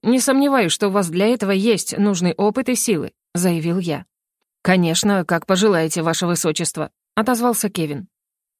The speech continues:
«Что мне нужно делать?» с опаской спросила Карина. «Стойте спокойно и ничего не бойтесь», ободряюще улыбнулся ей Гроу. «И дайте мне свою руку, это все, что от вас требуется».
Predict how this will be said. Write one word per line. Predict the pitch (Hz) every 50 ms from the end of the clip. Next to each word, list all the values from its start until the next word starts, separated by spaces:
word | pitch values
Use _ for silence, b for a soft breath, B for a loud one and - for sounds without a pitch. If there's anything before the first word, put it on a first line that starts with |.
| _ _ -
«Что | - - - 311 294
мне | 269 262 262
нужно | 262 269 254 233 269 269
делать?» | 226 233 175 147 - - - - _ _
с | - -
опаской | 190 180 196 202 185 - 220 190
спросила | - - 175 170 - - 175 170 170
Карина. | - 190 180 175 160 156 - - _ _ _ _ _ _ _ _ _ _ _ _
«Стойте | - - - 196 226 240 214 165 143
спокойно | - - - 143 - - 208 226 220 190 156 143 151
и |
ничего | 160 165 170 - 196 185 202
не | 202 208 196
бойтесь», | 170 143 123 - - - - - _ _ _ -
ободряюще | 196 208 220 208 233 254 254 214 - - 175
улыбнулся | 165 165 170 170 185 170 180 175 - 185
ей | 170 180
Гроу. | 175 165 156 143 139 135 - _ _ _ _ _ _
«И | - 175 170
дайте | 185 214 233 214 - 165
мне | 165 165 175 175
свою | - - 175 180 180 175
руку, | 175 147 - - - - -
это | 170 175 220 202
все, | - - 175 143
что | - - 160 147
от | - 165
вас | 156 151 -
требуется». | - 165 160 151 147 135 131 - - -